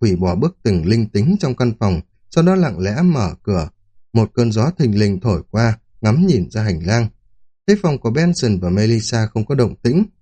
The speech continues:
hắn mới hoàn toàn trầm tĩnh lại. Nghi thức đổi vận này đúng là cần thiết cho du lịch tại gia mà, vừa đủ kín đáo lại vừa thần kỳ.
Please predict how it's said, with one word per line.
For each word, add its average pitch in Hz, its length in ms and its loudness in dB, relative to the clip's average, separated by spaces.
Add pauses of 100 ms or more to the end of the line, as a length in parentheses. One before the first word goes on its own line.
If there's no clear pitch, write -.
(160)
hắn 120 140 2
mới 165 100 2
hoàn 113 220 0
toàn 87 280 -2
trầm 87 240 -2
tĩnh 156 240 2
lại. 113 200 0 (840)
Nghi 185 140 6
thức 214 220 -6
đổi 95 160 -4
vận 104 240 -4
này 82 380 -2
đúng 139 280 2
là 107 240 0 (280)
cần 92 200 0
thiết 196 260 0
cho 123 120 -4
du 113 160 2
lịch 98 220 0
tại 101 200 -8
gia 117 220 0
mà, 101 200 0 (440)
vừa 147 120 4
đủ 120 180 2
kín 139 260 -2
đáo 127 280 -2
lại 160 140 0
vừa 95 300 0
thần 92 180 0
kỳ. 92 300 0